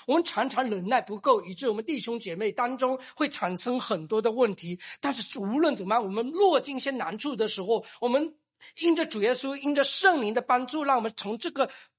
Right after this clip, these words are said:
发怒难处当中走出来的时候，你会怎么说？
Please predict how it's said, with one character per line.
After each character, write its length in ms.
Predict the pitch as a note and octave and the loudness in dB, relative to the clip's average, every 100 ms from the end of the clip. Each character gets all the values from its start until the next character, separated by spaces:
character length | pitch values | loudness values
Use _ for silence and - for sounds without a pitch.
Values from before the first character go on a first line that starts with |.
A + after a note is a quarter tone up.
| _ _ _ _ _ _ _ | _ _ _ _ _ _ _
发 240 | E4 D4+ D#4 | 2 4 4
怒 240 | D#4 D#4+ | 4 2
难 320 | A#3 A#3 F#3 | 2 -2 -4
处 160 | A#3+ D#4 | -4 -4
当 160 | B3+ A#3+ | -2 -2
中 160 | C4+ | -4
走 260 | C4+ F#3+ F#3 | -2 -4 -2
出 160 | - | -2
来 160 | B3 F#3+ | 0 0
的 160 | G#3 G3+ | -2 -4
时 160 | - | -2
候， 260 | G#3 G3 - | 0 -2 -2
你 80 | A3+ | -4
会 160 | B3 E4+ | -2 -2
怎 100 | G#3+ | -2
么 100 | A3 | 0
说？ 300 | A#3+ A#3 | 2 2